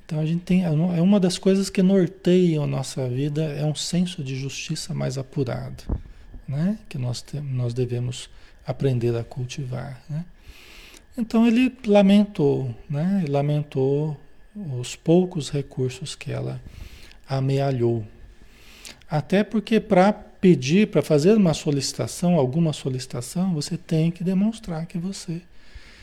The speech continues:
né? Você tem que ter uma quantia de bônus hora, que eles chamam, que é um registro do tempo de atividades, né? Dos créditos que você tem, os méritos que você tem, eles têm um registro, é o bônus hora.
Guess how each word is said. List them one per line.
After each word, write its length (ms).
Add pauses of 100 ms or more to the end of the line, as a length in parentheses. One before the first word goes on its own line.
(460)
né? 360
Você 220
tem 260
que 140
ter 280
uma 240
quantia 540
de 140
bônus 580
hora, 280
que 120
eles 160
chamam, 420
que 200
é 200 (680)
um 140
registro 800
do 160
tempo 460
de 100
atividades, 920
né? 220 (640)
Dos 240
créditos 680
que 120
você 280
tem, 340
os 140
méritos 580
que 120
você 240
tem, 480
eles 240
têm 200
um 100
registro, 680
é 60
o 80
bônus 500
hora. 260